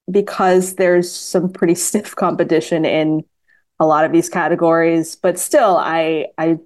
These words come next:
I just adore that movie. I think it is just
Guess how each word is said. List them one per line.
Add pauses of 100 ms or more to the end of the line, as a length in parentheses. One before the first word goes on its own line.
(120)
I
just
adore
that
movie.
I
think (120)
it (1600)
is
just